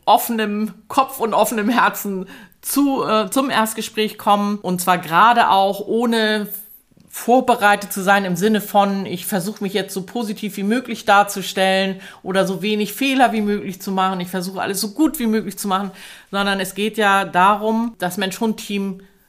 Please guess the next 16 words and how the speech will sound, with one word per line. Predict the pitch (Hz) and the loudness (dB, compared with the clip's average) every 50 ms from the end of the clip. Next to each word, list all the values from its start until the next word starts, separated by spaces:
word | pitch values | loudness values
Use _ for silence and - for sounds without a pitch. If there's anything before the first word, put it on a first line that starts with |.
| _ _ _ _ _ _ _ - | _ _ _ _ _ _ _ -10
so | 156 180 175 | -8 -6 -6
gut | 143 - - 226 247 247 - - | -6 -8 -8 -6 -6 -6 -6 -4
wie | 208 | -2
möglich | 196 196 202 202 - - - - | -2 -2 -2 -2 -6 -10 -12 -10
kennenzulernen | - 220 208 208 208 202 - - 160 147 131 120 120 117 - 139 143 - _ _ _ _ _ _ _ _ | -6 -4 -2 -2 -2 -2 -4 -4 -4 -4 -4 -4 -4 -4 -6 -10 -14 -20 _ _ _ _ _ _ _ _
mit | - 170 170 - - | -10 -10 -6 0 2
all | 175 185 202 208 | 2 4 4 2
den | 202 202 196 196 | 0 -2 -4 -4
Facetten, | - 202 190 190 - 220 - - 180 175 | -4 -4 -4 -2 -2 -4 -4 -4 -6 -6
die | 185 | -2
da | 175 175 175 175 | 0 2 2 2
dranhängen. | 175 175 160 143 160 175 175 175 170 160 - 143 156 147 147 147 135 131 135 120 | 0 -2 -4 -2 -2 -2 -2 -2 -6 -10 -12 -12 -10 -8 -8 -8 -8 -8 -10 -10
Und | 107 127 151 139 | -10 -10 -8 -8
das | 165 151 - - | -8 -8 -4 0
heißt, | 185 175 175 180 180 180 - - - - | 2 4 4 4 2 -2 -8 -12 -10 -10
ähm, | 175 170 165 160 160 160 | -8 -8 -8 -8 -10 -10